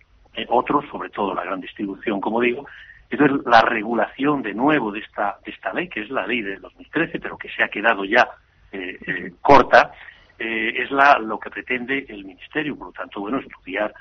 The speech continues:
cuestión de costes, de márgenes, de precios en origen, <clears throat> etcétera, intentar, eh, la venta a pérdidas, eh, evitar la venta a pérdidas, eh, eh, es decir, como una,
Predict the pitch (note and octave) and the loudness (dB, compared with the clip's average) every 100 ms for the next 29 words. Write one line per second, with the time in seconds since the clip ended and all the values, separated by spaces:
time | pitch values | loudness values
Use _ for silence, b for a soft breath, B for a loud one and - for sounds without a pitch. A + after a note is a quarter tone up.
0 | B - - - - - - - - A#2+ | B -14 -12 -12 -12 -12 -6 -4 -4 -10
1 | A#2 F#2 C#4 - - - G#2+ B2+ - _ | -12 -10 -4 -2 -4 -6 -6 -6 -8 _
2 | _ _ _ _ - G2 - - G2+ F#2+ | _ _ _ _ -14 -12 -6 -6 -6 -8
3 | E2+ F#2+ D3 - C3 C3+ - C#3 E3+ - | -4 0 0 0 -2 -2 -4 -6 -6 -2
4 | C3+ - C3+ B B B - G#2+ G#2 F#2+ | -2 2 0 B B B -12 -8 -2 4
5 | A#2+ - - b b - G#2 G#2 G#2 F#2+ | 4 4 -6 b b -12 -8 -6 -4 -4
6 | A2 G#2 E2+ - C#3+ C3+ A2+ A#2+ C#3+ - | -4 0 -2 2 2 2 2 0 -2 -6
7 | F2+ F#2 G2 B2+ A2+ G2 F2+ F2 F#2 - | -18 -14 0 6 6 6 -2 -4 -4 2
8 | B2 A2+ A#2 B2+ b b b - F#2 F#2 | 2 2 -2 -2 b b b -14 -12 -12
9 | G2 F#2 F#2 F#2+ F#2 F2+ G#2+ G2 - - | -12 -12 -12 -12 -12 -8 -6 -6 -10 -12
10 | - A#2+ G#2+ G#2 B2 A#2 A2 | 2 4 6 6 8 6 4